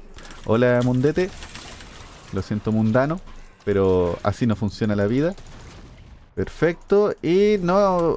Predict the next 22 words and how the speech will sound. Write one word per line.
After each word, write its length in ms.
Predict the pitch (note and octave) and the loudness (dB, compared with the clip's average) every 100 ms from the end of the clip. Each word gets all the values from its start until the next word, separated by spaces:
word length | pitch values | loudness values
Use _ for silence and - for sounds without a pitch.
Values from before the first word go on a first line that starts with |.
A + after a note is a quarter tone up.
| - | 2
em, 600 | A#2+ A#2 A2+ A2 G#2+ G#2 | 2 4 2 2 2 0
Blitzcrank, 560 | C#3+ - - E3+ E3+ | -2 -2 -2 -2 -2
la 120 | C#3 | 0
verdad 260 | A2 G#2 B2 | 0 2 0
es 60 | B2+ | 0
que 120 | A2+ | -2
no 140 | G2+ | 0
quiero 220 | G#2 G#2 | 0 0
hacer 200 | A2 B2+ | 0 0
eso. 240 | B2 B2+ E3+ | 0 0 0
Yo 140 | C3+ | 0
solamente 420 | - A2 G#2+ - | 0 0 0 0
quiero 220 | G2+ A2+ G2+ | 0 2 2
venir 300 | G2 A2+ G#2+ | 2 4 4
a 80 | |
por 160 | G#2+ B2 | 4 2
este 240 | B2 D3 | 2 2
Lee 100 | C3 | 2
Sin, 340 | A#2 D3+ G#3+ A#3+ - - - | 4 4 4 2 -6 -16 -4
matarlo. 720 | G2+ G#2+ D#3 G#3 A3+ A#3+ C4 - - - - | 0 2 2 2 2 2 2 -2 -16 -8 0
Y 200 | F#3+ G3+ | 2 2
seguimos 840 | - D3 B2 E3 F3 F3+ - - | 2 0 2 0 0 -4 -8 -16